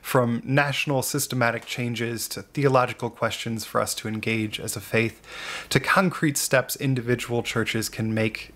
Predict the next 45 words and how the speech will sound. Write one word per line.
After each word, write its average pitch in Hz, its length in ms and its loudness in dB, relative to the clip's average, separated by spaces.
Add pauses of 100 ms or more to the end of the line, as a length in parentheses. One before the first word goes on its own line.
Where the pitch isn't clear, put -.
to 117 160 0
be 113 240 4
more 107 260 4
welcoming. 101 540 -2 (1120)
There's 120 240 6
a 117 320 4 (160)
link 147 320 4
to - 140 -2
the 123 100 2
full 139 260 2
report 131 520 2
in 120 100 -4
a 113 60 -2
description 117 520 -4
of 110 80 -4
this 110 180 -2
video. 110 420 0 (580)
I - 80 6
hope 185 260 4
you'll 196 120 4
look 196 200 2
at 113 120 0
it. - 160 -6
I - 80 -2
hope 151 420 2
you'll 143 180 0
start 139 360 0
to 143 160 -2
engage 123 420 0
in 104 100 -6
it. 101 180 -8 (680)
And 165 200 6
if 151 160 4
you're 147 140 6
attending 165 460 4
General 135 320 4
Assembly, 131 540 2
please 151 520 2
join 123 340 2
me 117 100 0
tomorrow 113 480 2
afternoon 110 500 -4
at 110 120 -8
three 117 200 0
o'clock 110 440 0